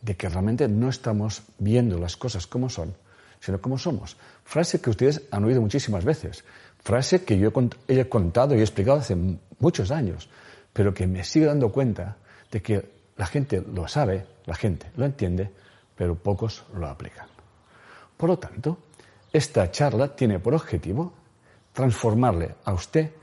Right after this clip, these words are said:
en un observador más poderoso y, por ende, más competente.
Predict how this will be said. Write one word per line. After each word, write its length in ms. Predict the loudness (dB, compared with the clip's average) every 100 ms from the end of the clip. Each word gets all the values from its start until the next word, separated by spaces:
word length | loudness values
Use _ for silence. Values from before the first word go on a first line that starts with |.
| -20 -20 -4
en 120 | 0
un 140 | 2 2
observador 640 | 0 0 2 2 0 -2
más 320 | 0 0 0
poderoso 600 | 0 0 2 0 -2 -8 -12 -20 _
y, 100 | -4
por 180 | -2 0
ende, 340 | 0 0 -2 -6 -14 _ -6
más 220 | -4 -4
competente. 580 | -6 -8 -10 -16 -18